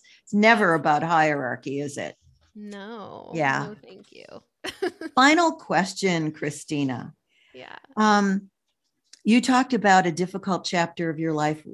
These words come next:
Speaker 1: w-, when you were twenty. If you could go back to her, the twenty-year-old,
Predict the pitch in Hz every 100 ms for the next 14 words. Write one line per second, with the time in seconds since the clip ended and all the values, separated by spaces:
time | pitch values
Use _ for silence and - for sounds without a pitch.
0 | - - - - - 170 175 170 156 156
1 | - 160 156 139 139 _ _ _ _ _
2 | - _ _ 185 185 202 196 202 196 170
3 | 175 175 - 170 - 170 160 147 147 -
4 | 156 - 170 165 160 151 143 143 139